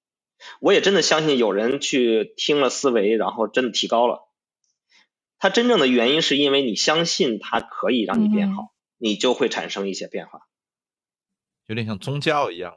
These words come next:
Speaker 3: 对吧？
Speaker 1: 呃，因为我觉得这是，你看量-，现在量子，量子物理什么的是已经，已经论证了，
Speaker 3: <laughs>
Speaker 1: 已经论证了说我们的，我们的意念其实可以影响能量的嘛，对吧？就是，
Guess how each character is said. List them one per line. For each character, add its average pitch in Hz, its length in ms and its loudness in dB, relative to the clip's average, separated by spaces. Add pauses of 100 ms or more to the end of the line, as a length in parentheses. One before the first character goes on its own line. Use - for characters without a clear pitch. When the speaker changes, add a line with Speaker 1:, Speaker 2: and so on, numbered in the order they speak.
Speaker 3:
对 - 100 -20
吧？ 87 120 -20 (420)
Speaker 1:
呃， 120 600 2
因 147 160 -2
为 196 80 4
我 190 120 4
觉 117 120 2
得 160 120 4
这 175 160 0
是， 135 200 -2
你 120 100 -2
看 170 120 2
量-， 202 140 2
现 190 200 -2
在 185 80 2
量 185 200 2
子， 98 360 -6
量 139 240 0
子 113 40 2
物 127 140 0
理 117 140 -2
什 90 140 -10
么 101 60 -10
的 107 80 -6
是 - 180 -2
已 107 40 0
经， 123 160 -2 (360)
已 110 80 -10
经 147 140 0
论 180 220 4
证 190 180 4
了， 113 80 2 (240)
Speaker 3:
<laughs> - 220 -12
Speaker 1:
已 135 40 0
经 175 140 4
论 233 180 4
证 208 120 4
了 170 60 4
说 180 140 4
我 135 100 2
们 120 100 -2
的， 156 180 4 (320)
我 135 120 2
们 151 80 4
的 175 80 4 (100)
意 214 140 0
念 160 180 2
其 165 160 0
实 185 80 2
可 180 120 0
以 160 360 -2
影 143 220 0
响 127 160 2
能 110 120 -2
量 139 160 2
的 110 100 -4
嘛， 98 120 -14
对 113 100 -14
吧？ 101 120 -10
就 147 160 -4
是， 135 120 -4